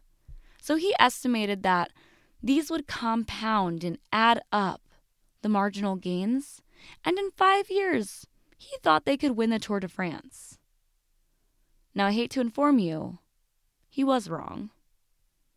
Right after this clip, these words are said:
The British cycling team did not win the Tour de France in five years.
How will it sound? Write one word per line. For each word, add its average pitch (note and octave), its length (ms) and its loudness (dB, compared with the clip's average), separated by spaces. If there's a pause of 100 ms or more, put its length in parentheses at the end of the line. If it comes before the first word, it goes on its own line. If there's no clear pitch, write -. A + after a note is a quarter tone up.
(300)
The B3 80 0
British C#4 320 2
cycling G3+ 460 -2
team E3 460 -4 (260)
did C#4+ 180 2
not F#3 300 4
win D#3 240 -4
the D#3+ 80 -4
Tour E3+ 200 -4
de D3+ 100 -8
France D#3 600 -8
in F#3 160 -2
five D#3+ 300 -4
years. - 580 -14